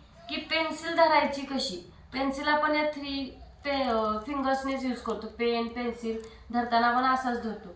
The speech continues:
त्यामुळं हे यूज करताना फक्त या तीन फिंगर्सचा वापर करायचा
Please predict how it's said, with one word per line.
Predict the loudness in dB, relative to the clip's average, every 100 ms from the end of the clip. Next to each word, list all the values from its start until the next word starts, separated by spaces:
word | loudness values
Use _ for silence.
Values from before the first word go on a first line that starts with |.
| -18 -20 -6
त्यामुळं | 0 2 2 2 2 2 -2 0
हे | 4
यूज | 4 4 0 0
करताना | -2 0 -2 -4 -10 -18 -20 -4
फक्त | -2 -2 -2
या | 0 2
तीन | 0 0 0
फिंगर्सचा | 2 0 0 -2 -2 2
वापर | 2 2 -2
करायचा | -4 -6 -10